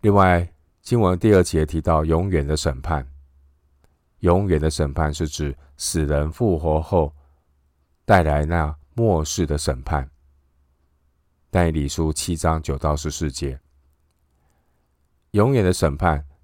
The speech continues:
也是旧约启示基本的真理。参考创世纪十八章二十五节、诗篇九篇十七节、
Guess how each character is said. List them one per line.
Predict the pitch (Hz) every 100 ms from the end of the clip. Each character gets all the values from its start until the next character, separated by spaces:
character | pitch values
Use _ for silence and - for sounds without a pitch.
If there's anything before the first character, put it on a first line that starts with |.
| _
也 | 76
是 | - 78 71 -
旧 | - 90 80
约 | 80
启 | 80 - 69
示 | - 82 69
基 | - - 85
本 | 73
的 | 67
真 | 73 82 78
理。 | 71 65 - _ _ _ _ _ _ _ _ _ _ _ _
参 | - 101
考 | 87 78
创 | 92 87
世 | 85
纪 | 80 82
十 | 73 76
八 | 78 78
章 | 78
二 | 80 82
十 | -
五 | 73
节、 | 71 73 69 67 - _ _ _ _ _ _
诗 | - 95
篇 | 90 92 90 95 - _ -
九 | 82 69
篇 | 87 82
十 | 82 -
七 | - 85
节、 | 78 76 67